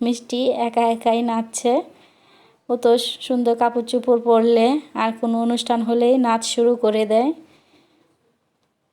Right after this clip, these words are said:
ওর তো ভালোই লাগে। সবাই আমরা রেডি হয়ে গেছি, এখন মেজু ভাবি আসলে তারপরে আমরা চলে যাব। ভাবি এখনও বের হয়নি, ভাবি বের হোক,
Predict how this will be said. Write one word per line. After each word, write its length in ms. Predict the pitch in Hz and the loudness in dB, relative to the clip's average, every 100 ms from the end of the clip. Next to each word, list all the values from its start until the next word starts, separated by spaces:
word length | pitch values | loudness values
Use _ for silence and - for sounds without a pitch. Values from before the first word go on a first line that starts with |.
| - | 0
ওর 140 | 233 | 0
তো 140 | 233 233 | 2 0
ভালোই 340 | 226 226 226 | 2 2 2
লাগে। 460 | 226 226 220 240 330 - - | 2 2 0 -2 -2 -6 -16
সবাই 380 | - 233 240 233 | -2 2 4 4
আমরা 260 | 233 233 233 | 4 4 4
রেডি 300 | 226 226 233 | 2 2 4
হয়ে 240 | 233 233 | 4 4
গেছি, 480 | 226 226 226 240 330 - _ _ _ _ _ - | 2 0 0 0 0 -4 _ _ _ _ _ -4
এখন 320 | 226 240 233 | 0 0 0
মেজু 300 | 240 233 240 | 0 0 2
ভাবি 300 | 233 226 240 | 2 4 4
আসলে 520 | 226 226 - 240 294 - - | 2 0 -2 0 0 -2 0
তারপরে 560 | 226 226 233 220 233 | 0 0 -2 0 0
আমরা 320 | 226 220 233 | 0 2 2
চলে 320 | 262 233 233 233 | 2 0 2 2
যাব। 400 | 220 202 220 302 - _ _ - | 2 0 -2 -4 -10 _ _ -8
ভাবি 320 | 220 220 233 | -4 0 2
এখনও 320 | 226 226 226 220 | 0 0 -2 0
বের 220 | 220 220 | 0 2
হয়নি, 420 | 226 220 220 277 - - _ _ _ _ _ _ _ _ - | 0 0 0 -2 -4 -20 _ _ _ _ _ _ _ _ -4
ভাবি 280 | 220 220 240 | 0 2 0
বের 240 | 226 240 233 | 0 0 2
হোক, 260 | 247 330 | 0 0